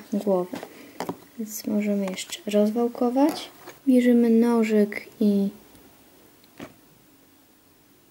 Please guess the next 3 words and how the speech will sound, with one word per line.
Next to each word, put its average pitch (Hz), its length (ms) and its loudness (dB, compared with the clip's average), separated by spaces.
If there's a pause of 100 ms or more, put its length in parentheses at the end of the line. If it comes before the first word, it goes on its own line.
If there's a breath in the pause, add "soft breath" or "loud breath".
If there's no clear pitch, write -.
(1300)
ucinamy 233 720 0
tą 202 220 -6
końcówkę, 202 920 -8